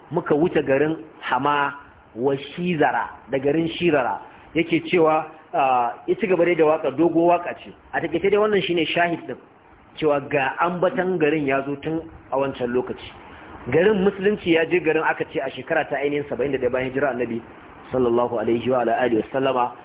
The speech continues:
lokacin da babban komanda ainihin Abu Ubaida ibn al-Jarrah ya je ya ainihin wato buɗe ƙasar Hims. Da ƙasar Hims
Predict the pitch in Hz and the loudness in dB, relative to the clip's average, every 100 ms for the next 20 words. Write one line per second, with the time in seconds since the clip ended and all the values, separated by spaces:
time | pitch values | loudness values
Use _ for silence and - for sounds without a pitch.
0 | - - 143 147 - 143 123 110 110 143 | -20 -4 -2 0 -2 -2 0 0 -2 0
1 | 139 135 135 127 127 - - - - 143 | 0 -2 0 0 0 -6 -20 -10 -2 0
2 | 143 151 143 156 143 143 135 135 139 120 | 0 0 0 2 2 2 0 0 -2 0
3 | 120 131 120 - - - - - 123 147 | 0 0 -2 -4 -18 -20 -20 -8 0 0
4 | 139 156 147 139 139 160 160 156 160 165 | 2 0 -2 -2 0 2 0 0 0 2
5 | 170 143 - 139 117 165 170 143 160 165 | 2 2 0 -8 0 2 2 0 -2 -2
6 | 147 185 113 - - - - - - 127 | -2 -2 -4 -10 -20 -20 -20 -20 -4 -2
7 | 135 170 185 180 185 | 0 0 0 0 -2